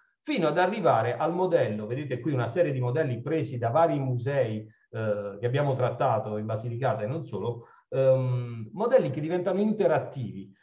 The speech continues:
Quindi cosa, cosa voglio dire in poche parole? Che se la finalità dell'acquisizione è un modello tridimensionale destinato ai lavori di restauro, il dettaglio del modello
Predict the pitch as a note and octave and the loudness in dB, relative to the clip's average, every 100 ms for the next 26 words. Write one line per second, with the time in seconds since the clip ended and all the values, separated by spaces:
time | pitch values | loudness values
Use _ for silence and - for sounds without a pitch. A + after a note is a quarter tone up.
0 | _ - B3 E3+ B2+ - - - A#3+ A#3+ | _ -6 -2 0 0 -4 -10 0 6 6
1 | A3+ - G#3 G#3 F3+ D#3 C3+ B2 A2+ B2 | 6 2 2 4 4 2 0 -2 -2 0
2 | B2 A#2+ A#2 A2+ C3 - B3+ - E3 D3+ | 0 0 -2 -4 -6 -2 2 2 2 -2
3 | D3 B2+ E3 D3 B2+ G#2+ - C#3 - B2 | 0 2 2 2 0 -4 -4 -6 -4 -6
4 | - - D#3+ B2+ G#2+ A2 B2 C#3 F#3 E3 | -6 -2 2 2 2 2 2 4 2 2
5 | - D3 D3 C#3+ A#2 D#3 D#3+ D3 A#2 A2 | -2 -6 -4 -4 -4 0 2 2 0 -4
6 | - _ _ B2+ D3 - - E3 E3+ G3 | -10 _ _ -2 -2 -2 -4 0 6 6
7 | F#3+ D#3 C3 - - - C3 C3+ C3 B2+ | 6 4 2 0 -8 2 4 6 6 4
8 | E3 D#3 B2 B2 A2 - G3+ F3 A#2 A2 | 4 2 0 -2 -2 2 6 6 6 0
9 | G#2+ - - _ - D3 F#3 G3 A#3 E3 | -4 -8 -20 _ -6 4 6 6 6 6
10 | C#3 C#3+ F3 F3+ B2 A2 G#2+ - | 6 4 4 4 4 0 -6 -8